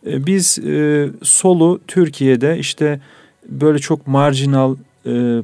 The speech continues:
partilerin dışında, işte Türkiye Komünist Partisi, İşçi Partisi, işte Ö D P gibi partilerin dışında hep C H P'ye yükledik böyle bir misyonu. C H P de işte, e, Kemalist,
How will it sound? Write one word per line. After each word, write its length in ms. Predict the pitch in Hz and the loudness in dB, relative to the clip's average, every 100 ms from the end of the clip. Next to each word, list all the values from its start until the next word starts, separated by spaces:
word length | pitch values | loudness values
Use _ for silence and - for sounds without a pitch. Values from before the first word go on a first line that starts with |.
| - | -2
partilerin 640 | 131 131 - 131 127 123 | -2 -2 -2 -2 0 -2
dışında, 260 | 107 107 | -6 -8
işte 180 | 104 - | -10 -12
Türkiye 400 | - 131 - 120 | -8 -10 -6 -8
Komünist 500 | 117 123 120 117 - | -4 -4 -4 -6 -6
Partisi, 500 | 110 104 - - 104 | -4 -4 -6 -10 -6
İşçi 320 | 110 117 - | -6 -8 -10
Partisi, 580 | 117 117 107 101 107 - | -8 -4 -4 -4 -10 -8
işte 300 | 104 107 - | -8 -8 -6
Ö 140 | 113 117 | -2 0
D 140 | 120 | 0
P 160 | 117 120 | 0 -2
gibi 240 | 110 107 | -2 -8
partilerin 580 | - 123 113 131 131 123 | -2 -2 -2 -2 -2 -2
dışında 260 | 110 185 | -6 -6
hep 100 | 226 - _ - _ - | -8 -8 _ -20 _ 0
C 180 | 208 | 4
H 140 | 208 220 | 6 6
P'ye 220 | 202 202 | 6 6
yükledik 540 | 185 139 131 110 104 | 6 2 0 -2 0
böyle 240 | 113 113 107 | 0 0 0
bir 120 | 107 | -2
misyonu. 600 | 104 104 - 104 131 226 - _ - - _ | -4 -8 -6 -6 -6 -8 -10 _ -20 -20 _
C 220 | - 208 | 4 4
H 60 | 226 | 6
P 220 | 247 208 | 2 4
de 240 | 233 240 - _ _ _ | 4 2 -6 _ _ _
işte, 460 | 185 - 196 196 - - | -12 2 4 4 0 -6
e, 440 | 143 151 147 143 139 | -2 0 0 -2 0
Kemalist, 600 | 185 180 165 135 135 | 2 4 4 2 -2